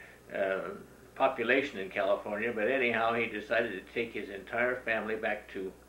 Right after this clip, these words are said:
uh, the East Coast, where he originally came down from when he, he, uh, first came over here as a boy from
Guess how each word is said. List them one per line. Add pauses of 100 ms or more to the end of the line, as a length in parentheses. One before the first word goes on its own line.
(720)
uh,
the
East
Coast, (160)
where
he (260)
originally (120)
came
down
from
when
he, (480)
he,
uh, (1080)
first
came
over
here
as
a
boy
from